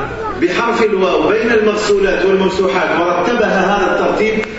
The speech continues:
دل على أن هناك نكتة، يعني أن هناك فائدة، وهو ترتيب هذه الأعضاء على هذا الوجه الذي ذكره الله جل وعلا في القرآن.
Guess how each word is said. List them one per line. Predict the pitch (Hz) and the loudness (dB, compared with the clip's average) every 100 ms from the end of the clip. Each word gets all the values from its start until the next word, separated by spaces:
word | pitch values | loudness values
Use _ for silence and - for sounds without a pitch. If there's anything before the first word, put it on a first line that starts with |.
| - - | -8 -2
دل | 202 214 196 | -2 0 0
على | - 190 185 185 | 0 0 0 0
أن | 185 175 | 0 -2
هناك | 151 160 185 202 190 175 | -2 0 0 0 0 0
نكتة، | 185 190 190 - - - - - - - - | 0 0 -2 -2 -4 -6 -8 -10 -12 -12 -6
يعني | 160 170 170 | -2 0 0
أن | 170 | 2
هناك | 156 165 185 190 | 2 2 0 0
فائدة، | 196 190 202 208 170 151 - - - - - | 0 0 0 0 0 0 -2 -4 -8 -4 0
وهو | 175 196 190 | 2 2 2
ترتيب | 175 - - 208 180 | 0 0 2 2 2
هذه | 170 190 180 160 | 0 2 0 0
الأعضاء | - - - 180 196 190 - - | 0 0 2 2 0 0 -4 -4
على | 165 170 | -2 0
هذا | 160 190 185 170 151 | 0 0 0 0 2
الوجه | 180 147 160 | 0 0 0
الذي | 160 160 | 0 0
ذكره | 143 135 170 160 143 151 | 2 2 0 0 0 0
الله | 151 170 151 131 | 0 0 0 0
جل | 156 151 | 0 2
وعلا | 139 131 147 135 | 2 2 0 -2
في | 135 | -2
القرآن. | 123 127 123 - 104 | -2 -2 -2 -2 -2